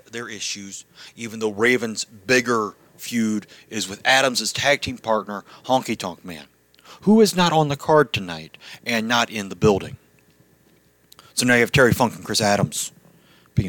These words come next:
So now you got the last match, the last four guys.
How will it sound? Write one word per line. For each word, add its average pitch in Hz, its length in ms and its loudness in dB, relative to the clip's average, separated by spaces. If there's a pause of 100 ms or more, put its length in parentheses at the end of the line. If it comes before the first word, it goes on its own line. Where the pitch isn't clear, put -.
(140)
So - 120 2
now 143 140 6
you 143 120 2
got 131 220 -2 (760)
the 113 80 2
last 117 420 4
match, - 380 -10
the 113 120 4
last 143 480 2 (420)
four - 520 4
guys. - 640 -2